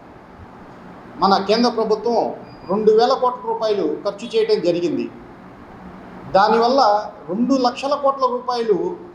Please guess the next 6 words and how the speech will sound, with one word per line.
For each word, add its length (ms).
వ్యాపారం 500
జరుగుతుంది 540
అని 160
చెప్పి 540
ఈరోజు 320
నేను 300